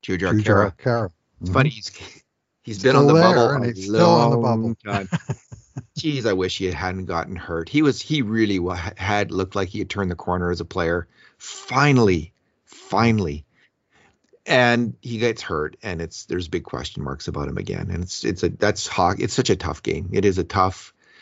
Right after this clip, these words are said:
Speaker 1: game, the N H L grind, and this happens to so many players.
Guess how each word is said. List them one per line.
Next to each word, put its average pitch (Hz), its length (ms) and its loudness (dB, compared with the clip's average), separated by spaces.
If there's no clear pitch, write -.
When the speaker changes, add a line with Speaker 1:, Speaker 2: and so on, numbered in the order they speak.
Speaker 1:
game, 87 260 2
the 90 140 -2
N 82 80 0
H 85 160 0
L 87 120 2
grind, 80 520 -2
and 85 240 -6
this 87 100 -4
happens 87 360 -2
to 85 180 -4
so - 320 2
many 101 160 2
players. 71 560 -10